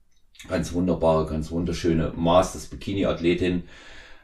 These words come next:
Ähm, erster Start bei einer wirklich großen Meisterschaft und wird Dritte. Ja. Einfach auch ein Paket abgeliefert. Hatte,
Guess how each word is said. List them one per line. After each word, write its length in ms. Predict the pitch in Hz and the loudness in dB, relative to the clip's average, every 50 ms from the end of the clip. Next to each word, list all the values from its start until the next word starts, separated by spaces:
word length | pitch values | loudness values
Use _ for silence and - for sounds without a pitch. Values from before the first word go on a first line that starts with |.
| - - - - | -20 -20 -10 -2
Ähm, 420 | - 92 90 87 90 87 85 82 | 4 6 6 6 6 6 4 4
erster 380 | 78 - - 98 - - - 95 | 2 2 0 0 -2 -2 -4 -4
Start 340 | - - - 104 101 - - | -2 2 4 4 4 4 4
bei 120 | 95 87 | 4 4
einer 180 | 87 87 87 82 | 6 4 4 4
wirklich 340 | 95 98 95 - 90 - - | 4 2 2 0 -4 -6 -4
großen 360 | - 82 82 90 87 90 85 | 0 2 2 2 4 4 4
Meisterschaft 640 | 82 80 85 85 - - 87 - 107 104 - - 87 | 4 4 2 0 -2 -4 -2 0 0 0 0 -2 -4
und 140 | 87 87 | -4 -2
wird 220 | 85 87 87 - - | -2 -2 -4 -2 -4
Dritte. 380 | - 80 - 123 156 160 - - _ _ _ - _ _ _ _ - - - - - - | -2 -2 -2 -2 -4 -6 -10 -16 _ _ _ -20 _ _ _ _ -20 -20 -20 -20 -14 -10
Ja. 320 | 98 98 - - - - - _ - - - - - - - - - - _ | -6 -6 -6 -6 -8 -10 -16 _ -20 -20 -20 -20 -20 -20 -20 -20 -20 -20 _
Einfach 320 | - - 98 98 92 92 - | -4 0 0 0 0 0 0
auch 240 | - - 127 117 104 | 2 4 4 2 2
ein 60 | - | -2
Paket 340 | 95 90 - - 101 98 - | -4 -4 -2 0 0 0 2
abgeliefert. 840 | - - - - - 107 87 92 113 117 - - - - - - | 0 0 -2 -2 -4 -6 -2 -2 -2 0 0 0 -2 -2 -2 -2
Hatte, 400 | - - - - - - - - | 0 2 4 4 4 4 2 -4